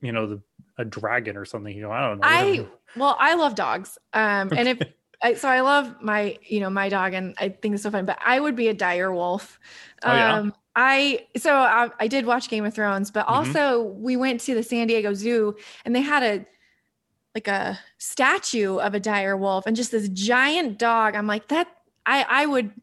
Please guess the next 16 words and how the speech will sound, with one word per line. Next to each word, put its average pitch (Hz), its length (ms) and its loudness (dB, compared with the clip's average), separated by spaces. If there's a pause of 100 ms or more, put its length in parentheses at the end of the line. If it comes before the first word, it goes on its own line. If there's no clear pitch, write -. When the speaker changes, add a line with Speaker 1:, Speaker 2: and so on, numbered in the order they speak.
(180)
Speaker 2:
I 220 80 2
would 196 140 -4
have 302 260 2
one. 302 180 0
I 196 120 -2
would 196 200 -2
be 262 160 2
one." 254 420 2
I 214 100 -2
think 220 180 -2
that 202 100 -2
would 202 100 -2
be 208 120 -2
really, 190 560 -2
really 196 240 -4
cool. 202 420 -8